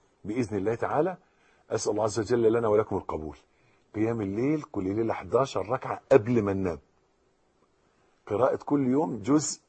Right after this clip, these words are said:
من القرآن، جزء من القرآن، حداشر ركعة قبل ما ننام،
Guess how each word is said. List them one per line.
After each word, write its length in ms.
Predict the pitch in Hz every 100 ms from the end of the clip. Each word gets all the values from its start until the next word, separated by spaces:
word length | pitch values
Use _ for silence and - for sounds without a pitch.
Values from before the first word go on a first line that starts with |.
| -
من 280 | 110 113 127
القرآن، 520 | 107 - - 82 76 -
جزء 380 | 87 117 123 123
من 80 | 104
القرآن، 500 | 98 - 139 165 208 _ _ _ _ _ _ _ _ _ _ _
حداشر 420 | - 104 127 123 127
ركعة 200 | - 113
قبل 100 | 104
ما 140 | 101
ننام، 320 | 110 151 170